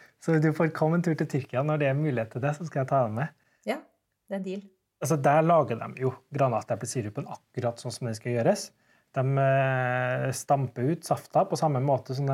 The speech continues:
Speaker 1: gjør med vindruer i Frankrike og Italia, ikke sant? Og så koker de den opp langsomt, langsomt, til den har fått rett konsistens. Så det er rett og slett bare nedkokt granateplesaft, ikke sant? Så det er kokt ned til det blir en sirup.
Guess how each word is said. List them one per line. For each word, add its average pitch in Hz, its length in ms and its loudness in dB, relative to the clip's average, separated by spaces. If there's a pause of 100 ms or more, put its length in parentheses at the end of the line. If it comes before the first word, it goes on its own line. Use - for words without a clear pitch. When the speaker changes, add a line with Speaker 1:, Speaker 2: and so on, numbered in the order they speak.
(160)
Speaker 1:
gjør 120 160 0
med 123 120 -4
vindruer 120 560 0
i 135 40 -2
Frankrike 113 500 -6
og 123 200 0
Italia, 117 440 -4
ikke 131 120 -6
sant? 196 340 0 (800)
Og 143 80 -4
så 143 180 -2
koker 180 260 0
de 123 180 2
den 156 140 4
opp - 220 -2 (280)
langsomt, 165 800 0 (120)
langsomt, 156 760 -2 (840)
til 170 280 2
den 180 140 2
har 175 60 2
fått 160 260 -4
rett - 180 0
konsistens. 117 560 -6
Så 123 100 -4
det 131 120 2
er 160 80 4
rett - 160 -12
og 220 80 2
slett 165 200 0
bare 156 200 4
nedkokt 135 600 0
granateplesaft, 117 880 -4
ikke 139 140 -2
sant? 214 200 2
Så 160 100 -4
det 156 120 0
er - 60 -16
kokt - 280 -8
ned 170 200 -2
til 156 120 -6
det 147 100 0
blir 131 180 0
en 127 120 0
sirup. - 320 -10